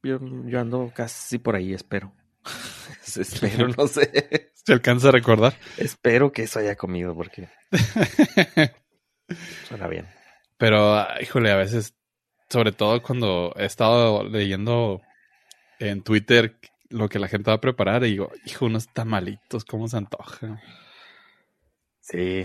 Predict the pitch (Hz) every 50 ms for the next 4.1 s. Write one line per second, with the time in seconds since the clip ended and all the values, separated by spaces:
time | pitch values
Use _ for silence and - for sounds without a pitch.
0 | 92 - _ - - 110 104 101 104 104 107 113 117 123 120 110 104 95 95 -
1 | - 117 110 120 107 104 98 92 92 92 95 101 - - 107 110 - 117 95 87
2 | 71 - _ - 113 98 95 92 90 - _ _ _ _ _ - 104 107 113 113
3 | 113 113 110 110 - - - - - 113 110 110 123 120 - 113 98 95 92 101
4 | 110 -